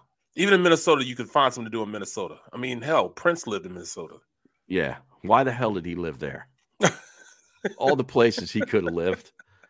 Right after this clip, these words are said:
Speaker 2: Prince, like, struck me as a guy that should,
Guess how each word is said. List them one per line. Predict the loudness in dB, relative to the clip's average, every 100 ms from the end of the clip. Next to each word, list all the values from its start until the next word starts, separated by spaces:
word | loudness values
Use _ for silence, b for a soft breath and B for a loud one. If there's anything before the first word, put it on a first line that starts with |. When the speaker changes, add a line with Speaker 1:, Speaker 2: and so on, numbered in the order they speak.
| b -20
Speaker 2:
Prince, | 2 4 4 0 0
like, | 0 0
struck | -2 -2 -2
me | -2 -2
as | -4
a |
guy | -4 -2 -2
that | -6
should, | -6 -6 -8